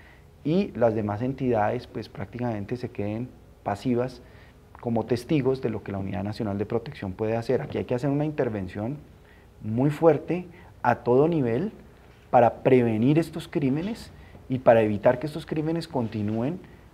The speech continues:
porque, eh, realmente es un indicador muy preocupante de lo que significa el regreso de la guerra en Colombia, que no podemos permitir.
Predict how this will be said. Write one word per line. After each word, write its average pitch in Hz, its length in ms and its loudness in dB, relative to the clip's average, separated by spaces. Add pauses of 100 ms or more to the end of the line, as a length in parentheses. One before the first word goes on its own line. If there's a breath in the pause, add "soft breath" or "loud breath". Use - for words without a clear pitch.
(140)
porque, 117 680 2
eh, 107 320 -2
realmente 123 540 2
es 151 80 -6
un 160 100 -2
indicador 139 800 2
muy 147 300 2
preocupante 175 800 -2 (340 soft breath)
de 131 100 6
lo 123 140 4
que 123 100 -2
significa 110 600 -2
el 165 60 -2
regreso 117 360 0
de 127 60 0
la 123 140 0
guerra 107 420 -4
en 120 120 -6
Colombia, 107 520 -2
que - 180 -10
no 98 140 -4
podemos 104 360 -6
permitir. - 460 -12